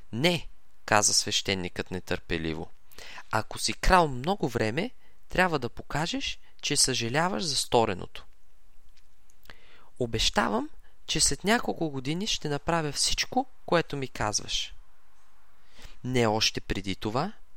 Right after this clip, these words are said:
Ако продължаваш по същия път, ще отидеш в ада.“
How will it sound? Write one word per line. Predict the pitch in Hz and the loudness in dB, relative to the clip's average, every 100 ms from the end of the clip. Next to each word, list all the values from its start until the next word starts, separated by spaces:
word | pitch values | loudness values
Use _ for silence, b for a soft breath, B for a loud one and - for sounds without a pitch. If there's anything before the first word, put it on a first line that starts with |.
| - - - - - | -10 -10 -10 -2 0
Ако | 120 117 | 0 0
продължаваш | - 110 101 104 190 226 202 - | -2 0 0 2 4 4 2 -2
по | - | 0
същия | - 202 - 135 | 2 2 2 -2
път, | - 254 - - - | 4 2 2 -10 -6
ще | - 123 | -4 -4
отидеш | 123 202 190 - | -2 0 2 0
в | - | 2
ада.“ | 143 117 87 | 2 2 0